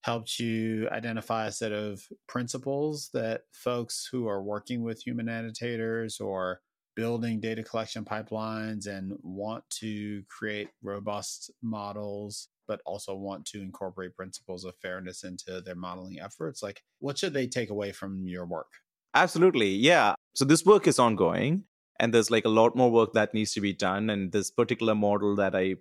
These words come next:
Speaker 2: proposed is not going to solve all the problems in the space. So we had laid out a bunch of recommendations in the first paper, actually. The traditional practice is that you take a majority vote, and that's what is in the data set. Most people, when they collect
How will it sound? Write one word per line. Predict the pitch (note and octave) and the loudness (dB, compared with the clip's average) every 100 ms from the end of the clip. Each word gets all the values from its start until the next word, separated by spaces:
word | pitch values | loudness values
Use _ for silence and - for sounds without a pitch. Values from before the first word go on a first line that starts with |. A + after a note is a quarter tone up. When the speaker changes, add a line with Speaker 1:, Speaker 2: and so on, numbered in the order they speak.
| - | -8
Speaker 2:
proposed | F#2 G2 G2 - | -4 0 0 -2
is | F#2+ | -4
not | G2+ F#2+ - | -2 -2 -2
going | G#2 F#2+ F#2+ | -2 -2 -2
to | |
solve | F#2 G#2 F#2+ | -2 0 0
all | F#2+ G2+ G2+ | 2 4 4
the | G2+ | 4
problems | F#2+ F#2+ F#2+ G2+ G2 | 2 0 2 0 -2
in | G2 | -2
the | E2 | -4
space. | - G#3 D3+ A#2 - _ _ _ - | 2 4 4 2 -2 _ _ _ -2
So | - B2 A#2 A2+ A2 G#2 _ _ _ - | 6 8 10 10 6 2 _ _ _ -4
we | A#2+ D#3 F#3 | 0 4 6
had | E3 D3+ C#3 C3+ - | 6 6 6 4 4
laid | A#2+ B2 | 6 8
out | A#2+ A2 | 6 6
a | G2+ | 2
bunch | F2 G#2 G2+ | 4 2 2
of | G#2+ - | -2 0
recommendations | G2 - G2 F#2+ C3 C3 A#2+ G#2+ G2+ - | -2 0 0 2 2 2 0 -2 -2 -4
in | G2 G2 G2 F#2+ | -2 -2 -2 -2
the | G#2 G2+ | -2 0
first | - D3+ | 4 4
paper, | - F#2 F#2 | 4 0 0
actually. | E2+ - - C#3+ D3+ _ | -2 -2 -2 -2 -2 _
The | - | -4
traditional | B2+ E3 E3+ E3 | 4 6 6 4
practice | C3+ A#2 G#2 A2 G2+ | 6 4 6 4 4
is | G2 - | 2 2
that | F#2+ - - - | 0 0 -8 -2
you | A2 | 0
take | - C3 B2 | 6 6 6
a | |
majority | A#2+ G#2+ G#2+ G#2+ A2 | 2 4 4 4 2
vote, | G2 G2 G2+ | 4 4 2
and | F#2 | -2
that's | F#2+ B2 B2+ B2 | 2 4 4 4
what | A#2 | 6
is | G#2+ | 4
in | G2+ | 2
the | F#2 | 0
data | E2+ E2+ | 0 -4
set. | - - | -4 -2
Most | G#2 A#2+ | 2 2
people, | B2 A2 A2 | 0 0 2
when | G#2 | 2
they | G2 | 0
collect | F#2 G#2+ G#2 G2 | 0 0 2 0